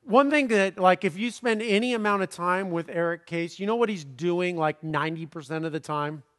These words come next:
No, he's tuning his guitar. Dude's always tuning his guitar. You know, you look at him, it's like, "Why do you keep putting it out of tune?" Right?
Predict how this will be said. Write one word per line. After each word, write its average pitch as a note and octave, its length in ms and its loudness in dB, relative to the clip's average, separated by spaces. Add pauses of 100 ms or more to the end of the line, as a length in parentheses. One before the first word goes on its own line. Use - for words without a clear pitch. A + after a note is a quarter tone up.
(1300)
No, G#3+ 400 2
he's D3 140 -6
tuning G3+ 400 -4
his D3 100 -6
guitar. C#3 480 -6 (2000)
Dude's B3+ 360 0
always C4 560 0
tuning B3+ 480 0
his B3 180 -4
guitar. A3 760 -2 (1300)
You G3+ 100 0
know, A3 40 4
you A3+ 140 0
look D#4+ 160 -4
at G#3 200 4
him, F#3+ 120 0
it's G3 80 -6
like, F#3+ 180 0 (720)
"Why A#2+ 300 -4
do F3 60 -8
you F#3+ 80 -10
keep G#3 280 -12
putting B3+ 240 -6
it C4+ 100 -6
out D#4 200 -8
of G#3+ 100 -10
tune?" G#2+ 300 -18 (2750)
Right? B3 240 10